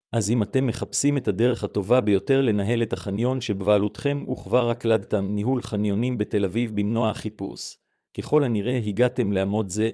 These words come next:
בו מחכות לכם תשובות ענייניות לשאלות רציניות. למה נכס נדל"ן המיועד לחניונים הוא בין הנכסים הטובים ביותר?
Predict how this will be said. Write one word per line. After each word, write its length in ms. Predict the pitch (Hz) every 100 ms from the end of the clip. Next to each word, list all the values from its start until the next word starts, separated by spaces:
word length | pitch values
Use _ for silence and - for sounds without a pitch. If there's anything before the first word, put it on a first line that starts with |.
| - -
בו 160 | 113 139
מחכות 480 | 117 107 - 143
לכם 300 | 117 - 110
תשובות 460 | 104 - 101 135 135
ענייניות 540 | 110 107 110 117 131
לשאלות 540 | 110 - 110 101 113 -
רציניות. 840 | 104 - 101 95 71 - - - _ _ _ _ _ _ _ _ _ -
למה 280 | 107 107 101
נכס 420 | 117 120 101 -
נדל"ן 420 | 95 87 113 113
המיועד 500 | 107 92 95 107 123
לחניונים 720 | 104 - 104 101 101 127 117 113 _
הוא 160 | 110
בין 180 | 104 107
הנכסים 500 | 110 - - 147 143
הטובים 480 | 123 120 101 165 156
ביותר? 560 | 139 95 - 90 60